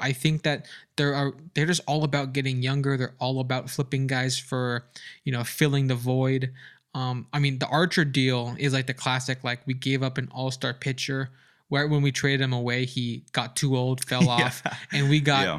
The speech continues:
Speaker 1: we got Meadows in return, who turned into, like, a guy like Isaac Paredes.
Speaker 2: Yeah.
Speaker 1: They, uh, got Glasnow in return.
Speaker 2: Yep.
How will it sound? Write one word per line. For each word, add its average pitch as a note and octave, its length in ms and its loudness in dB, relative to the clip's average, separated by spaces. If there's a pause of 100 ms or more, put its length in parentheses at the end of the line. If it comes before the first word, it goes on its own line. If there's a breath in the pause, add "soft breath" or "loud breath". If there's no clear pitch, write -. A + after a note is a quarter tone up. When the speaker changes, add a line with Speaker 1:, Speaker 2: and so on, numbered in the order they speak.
(120)
Speaker 1:
we D3 120 0
got C3+ 180 0
Meadows C3+ 380 2
in C#3 100 2
return, C#3 380 0
who C3+ 100 2
turned C3 260 0
into, C3 220 -2
like, A#2 220 -6
a C3 80 -6
guy B2+ 100 -2
like A#2 240 -4
Isaac B2+ 300 -4
Paredes. C3 480 -2
Speaker 2:
Yeah. F2+ 180 -2 (320 loud breath)
Speaker 1:
They, B2+ 320 0 (220)
uh, A#2+ 120 -6
got A#2+ 260 -4
Glasnow C3 540 0
in C3 100 0
return. C3 440 0
Speaker 2:
Yep. F#2+ 140 0